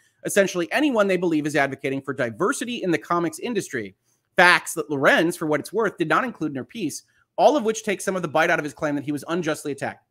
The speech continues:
So, I don't know that umbrella guy. Uh, I don't, I'm not attracted to the content on this individual's channel. That's totally fine. Uh, but this is a very similar kind of attack style to what we just saw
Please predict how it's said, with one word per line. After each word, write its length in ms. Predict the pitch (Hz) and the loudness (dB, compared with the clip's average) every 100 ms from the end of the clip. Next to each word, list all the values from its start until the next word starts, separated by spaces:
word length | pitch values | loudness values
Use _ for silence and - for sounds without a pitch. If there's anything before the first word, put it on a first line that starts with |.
| _ | _
So, 260 | - 220 - - _ _ _ _ _ _ _ | 2 2 2 -6 _ _ _ _ _ _ _
I 100 | 180 | 2
don't 80 | 208 | 4
know 100 | 190 | 4
that 120 | 170 | 2
umbrella 280 | 143 135 127 | -2 -6 -10
guy. 200 | 110 95 _ _ _ _ | -14 -16 _ _ _ _
Uh, 200 | 160 156 | 2 4
I 100 | 156 | 2
don't, 320 | 151 180 185 180 _ _ _ _ 143 180 180 | 4 4 2 -2 _ _ _ _ -12 -6 -2
I'm 120 | 160 | 0
not 160 | 180 180 | 2 2
attracted 600 | 160 - 175 175 185 160 | 0 2 2 2 -2 -2
to 100 | 175 | -2
the 80 | 147 | -2
content 480 | 165 165 160 160 151 | -2 -2 0 -2 -4
on 300 | 143 147 143 - | -4 -2 -2 -4
this 220 | 147 139 | -8 -4
individual's 480 | 143 139 131 127 117 | -4 -2 -4 -8 -4
channel. 340 | 156 165 165 | -2 -2 -2
That's 200 | 139 135 | -6 -10
totally 320 | - 139 127 | -8 -6 -6
fine. 360 | 120 156 160 156 - _ _ - | -6 -4 -2 -4 -8 _ _ 2
Uh, 180 | 156 - 139 | 4 2 0
but 160 | 170 165 143 | 0 0 0
this 380 | 233 240 - - | 0 0 -2 -2
is 380 | 202 190 170 175 - | 2 4 2 -4 -2
a 100 | 165 | 2
very 240 | 190 208 | 2 0
similar 360 | 202 202 190 180 | 0 -2 0 -2
kind 180 | - 170 | -2 -4
of 60 | |
attack 360 | 151 - 139 - | -4 -2 -4 -2
style 260 | 147 135 131 | -4 -4 -4
to 120 | 135 | -10
what 260 | 127 135 | -8 -8
we 80 | 139 | -8
just 260 | 117 127 - | -8 -10 -6
saw 260 | 127 113 | -4 -4